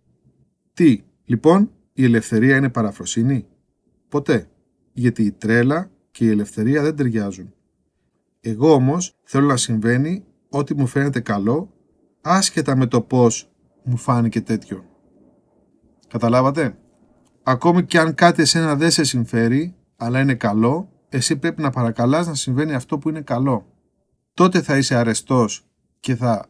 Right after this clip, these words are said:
μπορέσεις να υπάρχεις κι εσύ στη Θεία Διοίκηση. Στην ουσία, ο Επίκτητος σε βάζει να κάνεις ειρήνη μέσα σου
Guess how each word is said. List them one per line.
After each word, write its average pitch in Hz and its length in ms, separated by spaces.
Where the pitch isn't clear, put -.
μπορέσεις 123 1000
να 117 160
υπάρχεις 120 500
κι - 100
εσύ 113 420
στη - 220
Θεία 117 300
Διοίκηση. - 560
Στην - 220
ουσία, 180 460
ο 143 120
Επίκτητος 160 880
σε - 240
βάζει 139 760
να 123 180
κάνεις 147 840
ειρήνη 147 720
μέσα 120 360
σου 180 320